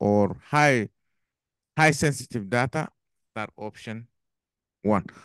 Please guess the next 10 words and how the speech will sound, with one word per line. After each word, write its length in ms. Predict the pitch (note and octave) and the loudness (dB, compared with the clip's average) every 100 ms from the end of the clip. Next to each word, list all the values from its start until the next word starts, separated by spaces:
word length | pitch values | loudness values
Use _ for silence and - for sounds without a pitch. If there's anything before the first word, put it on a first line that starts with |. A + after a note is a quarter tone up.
| - | -6
والحاجات 540 | G2+ G2+ G#2 G2+ C3 D3+ | 0 4 2 2 0 2
ده 100 | D3+ | 2
مش 240 | E3+ F#3+ | 2 0
إحنا 260 | D3+ C3 G#2 | -2 -2 -4
نختاره، 480 | F2+ - G#2+ A2 G2+ | -6 -2 2 2 2
لكن 340 | F2+ - A2 G2 | 0 -6 -6 -6
depend 500 | - B2 A#2+ - F#3 | -4 -4 -4 -2 0
لل، 360 | F2 E3 - - _ _ _ _ _ _ _ _ - | 2 2 -4 -10 _ _ _ _ _ _ _ _ -6
لل 220 | E2+ D#2+ - | -2 -2 -4
organization 600 | G#2 F#2+ F2 F2+ - | -8 -8 -12 -12 -14